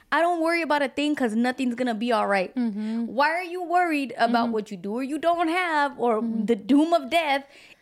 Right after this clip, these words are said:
Speaker 1: It doesn't matter. So that's
Speaker 2: Yeah.
Speaker 1: what I'm saying, right? Like, if none of that matters, if we're doing everything that we can, if materialistic things don't ma-, status doesn't matter,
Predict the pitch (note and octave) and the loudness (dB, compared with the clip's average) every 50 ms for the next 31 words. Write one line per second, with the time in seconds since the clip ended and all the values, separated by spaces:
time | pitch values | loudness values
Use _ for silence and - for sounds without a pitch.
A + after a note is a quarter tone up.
0 | _ - D#4 C#4 A#3 - E4+ F4 F4 D4 C#4+ E4+ D#4 D#4 E4 E4 F4 F#4 F#4+ G4 | _ -6 -6 -4 -2 2 4 4 4 2 0 -6 -8 -6 -4 -2 0 0 0 0
1 | F#4 D4+ G3+ D3+ - - _ _ - A3 G#3+ - D#4 E4 F4 G#3 - G4 F#4 F4+ | 0 0 0 -2 -2 -8 _ _ -12 -6 -4 0 2 2 2 2 0 -2 -2 -2
2 | E4 C#4 - - D#4+ D4+ B3 G#3+ G#3+ A#3 A#3+ - A#3+ A3 G3 - - - A#3+ A3 | -2 -2 -2 -2 -2 0 0 0 -2 -2 -2 -2 -4 -6 -6 -6 -6 -6 -4 -2
3 | B3+ C4+ D4+ E4+ F#4 G4+ G4 D4+ E4+ D#4+ - - A#3+ G#3+ G#3 G3 F#3+ F#3+ F#3+ F#3+ | -2 0 0 0 0 0 -2 -2 -4 -4 -4 -4 -4 -4 -4 -4 -4 -4 -6 -8
4 | - - _ - C4 C4 A3+ - - _ - - _ _ - C4 B3+ B3+ E4 F4+ | -10 -16 _ -10 -8 -8 -8 -10 -14 _ -20 -20 _ _ -6 -4 -4 -2 -4 -4
5 | F4+ F4+ F4 E4 E4 D4+ D#4 D4+ D4 C#4+ C#4 C4+ B3 A#3 B3 A3 - A3 G3+ G3+ | -4 -6 -4 -4 -6 -6 -6 -8 -8 -6 -6 -4 -4 -6 -6 -6 -6 -6 -6 -6
6 | G3+ - A#3 C4+ B3+ - D#4+ F4+ F#4+ G4 F4+ E4+ E4+ - - C#4 - - B3 A#3+ | -6 -6 -6 -8 -6 -4 -4 -2 -2 -4 -4 -6 -8 -8 -10 -10 -10 -8 -6 -6
7 | A#3+ G#3+ G3 A3 G#3+ G#3 G#3 G3+ C3 - - - - - E4 F4+ G4 - - D4+ | -6 -6 -6 -6 -6 -4 -6 -6 -8 -10 -12 -8 -4 -2 0 0 0 -2 -4 -4
8 | C#4 B3 A#3+ A3+ G#3 F#3+ F#3+ F#3 F#3+ G3 | -4 -4 -4 -4 -4 -4 -4 -4 -6 -8